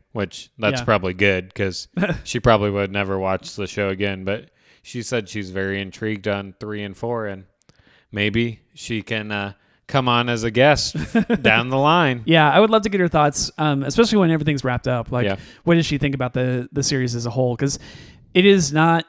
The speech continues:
Speaker 2: it is not just, um, a diversion of, of the norm for M C U.
Speaker 1: Mm-hmm.
Speaker 2: It's a diversion for, like, just it, entertainment in general.
Speaker 1: Yeah.
Speaker 2: Like, it's, it's a super weird thing that they're doing.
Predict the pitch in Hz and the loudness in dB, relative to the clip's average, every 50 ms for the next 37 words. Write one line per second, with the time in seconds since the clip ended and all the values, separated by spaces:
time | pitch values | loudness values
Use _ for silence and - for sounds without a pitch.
0 | _ _ - 185 208 233 208 233 226 214 - 190 165 156 - - - - - _ | _ _ 4 4 4 4 4 4 2 2 2 2 0 0 0 -2 -4 -8 -12 _
1 | _ - 151 147 135 131 127 123 120 117 117 123 - - - - - - - - | _ -2 0 0 2 0 0 -2 -2 -4 -6 -8 -12 -18 -20 -20 -20 -20 -20 -20
2 | - _ _ _ - 160 160 139 147 123 143 147 151 160 170 175 170 175 175 175 | -20 _ _ _ 0 0 2 2 2 2 4 4 4 4 4 2 2 2 2 0
3 | 180 170 - _ _ _ - 156 143 135 131 127 123 - - - 165 151 135 143 | -2 -4 -6 _ _ _ -2 0 2 2 0 0 -2 -6 -6 -4 -2 0 0 2
4 | 143 147 135 131 143 143 156 170 180 175 - - - 165 151 131 139 151 151 - | 2 2 2 2 2 2 0 0 -2 -4 -8 -6 -4 -4 -2 0 -2 -2 -2 -2
5 | - 135 127 135 151 165 175 - 185 190 208 262 214 214 156 170 175 175 165 180 | -4 -2 0 2 2 2 2 2 0 0 0 2 0 2 2 2 2 2 0 0
6 | 165 156 143 127 123 - - 139 - 170 151 143 131 120 - 143 143 - - - | -2 -2 -2 -4 -6 -10 -10 -4 -2 0 0 0 -2 -4 -4 -4 -4 -4 -4 -8
7 | - 165 160 - - 147 - - 170 165 - - 185 180 170 - 165 160 160 160 | -12 -14 -16 -16 -18 -20 -20 -20 -20 -14 -4 0 2 2 2 2 2 2 2 2
8 | 143 123 131 143 127 120 127 131 120 104 107 110 113 113 - 151 165 170 - 202 | 0 -2 -4 -4 -4 -4 -4 -4 -4 -2 0 2 2 2 2 0 0 -2 0 -2
9 | 170 175 - 170 139 135 131 - - - 185 185 - 151 135 120 127 139 139 123 | -2 0 0 0 0 0 -2 -2 -2 -2 -2 0 0 0 -2 -2 -2 -2 -2 -2
10 | 120 107 - 135 131 127 127 117 120 120 120 123 127 135 147 165 | -4 -6 -6 -4 -4 -4 -4 -4 -6 -6 -6 -4 -4 -4 -4 -6